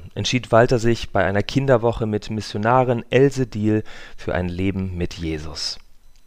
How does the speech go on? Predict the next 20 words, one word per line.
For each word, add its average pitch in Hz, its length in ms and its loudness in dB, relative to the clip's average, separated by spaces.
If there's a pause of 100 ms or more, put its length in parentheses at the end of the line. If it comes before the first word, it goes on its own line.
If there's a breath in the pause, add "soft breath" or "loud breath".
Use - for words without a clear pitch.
(300)
Nach 95 240 4
der 113 140 0
Schule 131 400 0 (340 loud breath)
machte 110 260 2
er 104 100 4
eine 113 260 4
Ausbildung 117 500 2
zum - 240 -4
Elektriker. 87 640 -4 (500)
Er 120 100 6
erinnert 139 340 6
sich, 131 200 2
dass - 160 -2
ihn 113 100 -2
die 113 80 0
Thematik 110 560 0
bereits 101 340 2
als - 280 -4
Kind 110 240 -2
faszinierte, 104 800 4